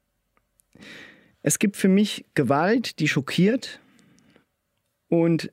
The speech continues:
ähm, mit der ich einen gewissen Effekt erreichen möchte. Und es gibt für mich Gewalt, die einen gewissen Effekt überschreitet und bei der ich dann sagen muss, ist das ein Mehrwert für mich? Also in dem Sinne, ist Gewalt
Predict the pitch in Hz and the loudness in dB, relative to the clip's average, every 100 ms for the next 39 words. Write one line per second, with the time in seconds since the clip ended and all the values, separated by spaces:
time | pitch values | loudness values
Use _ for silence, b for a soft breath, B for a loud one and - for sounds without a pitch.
0 | - 147 139 143 135 - 143 135 147 151 | -2 0 2 2 0 0 -2 0 0 0
1 | 151 - 139 131 131 135 123 131 131 139 | 0 0 0 2 0 0 -2 0 -4 -2
2 | 113 104 104 - 107 90 131 - - _ | -4 -2 -2 0 -2 -2 -8 -16 -20 _
3 | - 131 135 - 147 156 151 143 135 120 | -6 -2 0 -2 -2 0 0 0 -2 0
4 | 127 151 226 - B B B B B - | 0 2 0 -2 B B B B B -2
5 | 135 143 143 135 156 156 170 139 131 151 | 2 2 2 0 -2 -2 -2 -4 -2 -4
6 | 151 - 135 117 - - 113 170 - - | -4 -4 -2 -2 -2 -2 -2 0 -2 -4
7 | - _ B B B B B - 139 135 | -8 _ B B B B B -2 0 2
8 | 139 131 143 143 135 - 139 135 - _ | 0 2 0 0 -2 0 0 0 -2 _
9 | _ _ _ - - 143 160 139 131 147 | _ _ _ -14 -10 -8 -2 -2 0 0
10 | 151 147 147 139 - - 143 139 - 139 | 2 4 2 0 -4 -4 -4 -2 -2 -2
11 | - 123 131 123 123 143 165 175 - 170 | -2 0 2 4 4 2 0 -2 -2 0
12 | 165 170 - - 127 131 117 127 131 131 | 2 0 -2 -4 -2 0 0 2 2 0
13 | 123 135 - - 110 117 139 151 - | 0 -4 -4 -4 -2 0 0 -2 -6